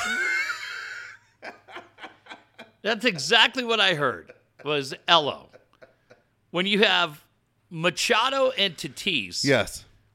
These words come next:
Speaker 1: And you have starting pitching like Darvish and Snell, right?
Speaker 2: Yeah.
Speaker 1: I take goddamn Wil Myers. I mean, the, I get what Pham was in Saint Louis, and I get what he was in Tampa. He hasn't been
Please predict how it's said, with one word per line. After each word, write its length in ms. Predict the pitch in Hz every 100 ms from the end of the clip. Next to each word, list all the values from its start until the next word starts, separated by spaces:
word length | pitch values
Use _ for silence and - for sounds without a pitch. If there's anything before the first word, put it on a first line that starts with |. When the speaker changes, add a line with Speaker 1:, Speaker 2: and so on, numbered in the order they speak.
| _ _ -
Speaker 1:
And 140 | 185
you 80 | 185
have 240 | 202 180
starting 480 | - - 208 226 208
pitching 560 | - 214 - 156 139 -
like 260 | 151 151 120
Darvish 600 | 165 180 180 190 170 -
and 180 | 165 151
Snell, 680 | - - 165 143 120 123 - _ _ _
right? 260 | 160 175 190 -
Speaker 2:
Yeah. 200 | 113 87 _ _ _ _ _ _ - - - -
Speaker 1:
I 80 | 294
take 260 | 269 370 370
goddamn 440 | 311 302 320 294
Wil 180 | 311 330
Myers. 680 | 302 359 370 135 101 - - - - - - - - - - - - - _ _ _ _ _ _
I 80 | 262
mean, 320 | 247 285 269 -
the, 420 | 262 196 262 233 - _ _ -
I 140 | 220
get 400 | 185 277 320 320
what 240 | 220 -
Pham 320 | - 220 220 185
was 380 | 196 202 165
in 140 | 170 143
Saint 280 | - 185 175
Louis, 280 | 202 220
and 140 | 190 165
I 60 |
get 200 | 156 202
what 120 | 196 180
he 60 |
was 300 | 165 180 170
in 120 | 170
Tampa. 440 | 143 208 226 143 135
He 280 | - 202 247
hasn't 400 | 240 285 247 262
been 220 | 269 269